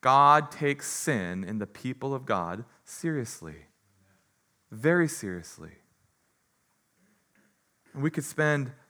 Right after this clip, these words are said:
weeks talking about First Corinthians five and its implications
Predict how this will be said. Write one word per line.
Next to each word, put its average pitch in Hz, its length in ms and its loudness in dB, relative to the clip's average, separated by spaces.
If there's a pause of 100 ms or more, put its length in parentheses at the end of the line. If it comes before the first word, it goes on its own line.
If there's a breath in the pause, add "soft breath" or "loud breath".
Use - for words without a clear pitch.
weeks 123 760 -2 (100)
talking 139 340 -4
about 117 300 0
First 120 240 -4
Corinthians 113 420 -4
five 110 320 -2
and 104 140 -6
its - 160 -12
implications 117 920 -6